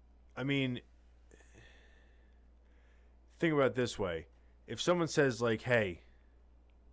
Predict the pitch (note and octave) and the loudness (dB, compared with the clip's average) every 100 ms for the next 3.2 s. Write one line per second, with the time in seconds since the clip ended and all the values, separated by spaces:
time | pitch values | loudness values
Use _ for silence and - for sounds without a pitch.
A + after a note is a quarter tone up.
0 | - - - - - - - - - - | -20 -20 -20 -20 -20 -20 -20 -20 -20 -20
1 | - G#2 G#2+ G#2 - A#2+ A#2+ A2+ F#2 G2+ | -14 -8 -6 -4 0 2 2 0 -4 -6
2 | G#2 G#2 G2+ G2 F#2+ F#2+ F2 F#2+ F2 E2 | -4 -4 -4 -4 -6 -8 -10 -10 -10 -10
3 | D#2 C#2+ | -12 -14